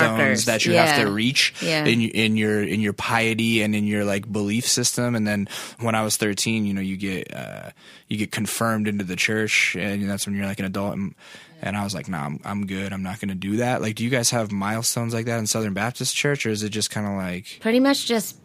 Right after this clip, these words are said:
Speaker 1: getting baptized.
Speaker 2: And you do that at an older age?
Speaker 1: Well, it depends. It
Speaker 2: Yeah.
Speaker 1: depends on when you w-, get saved. So
Speaker 2: Oh.
Speaker 1: that's how it works. So when you decide to give your heart to Jesus,
Speaker 2: Yeah.
Speaker 1: then you're saved.
Speaker 2: Uh-huh.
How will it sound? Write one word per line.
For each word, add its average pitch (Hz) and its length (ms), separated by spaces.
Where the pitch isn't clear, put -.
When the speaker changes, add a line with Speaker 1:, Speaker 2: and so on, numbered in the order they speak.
Speaker 1:
getting 160 220
baptized. 135 760
Speaker 2:
And 123 140
you 139 80
do 131 100
that 120 200
at 107 120
an 107 60
older 110 260
age? 123 460
Speaker 1:
Well, 226 760
it 208 160
depends. 143 720
It - 120
Speaker 2:
Yeah. 196 60
Speaker 1:
depends 190 280
on 180 140
when 165 140
you 160 100
w-, 147 220
get 156 180
saved. 113 500
So 90 80
Speaker 2:
Oh. 123 280
Speaker 1:
that's 175 220
how 160 160
it 127 40
works. 127 320
So 165 200
when 170 200
you 175 120
decide 160 380
to 165 60
give 160 240
your 151 180
heart 143 280
to 151 100
Jesus, 127 560
Speaker 2:
Yeah. 104 340
Speaker 1:
then 151 300
you're 156 140
saved. 123 640
Speaker 2:
Uh-huh. 104 300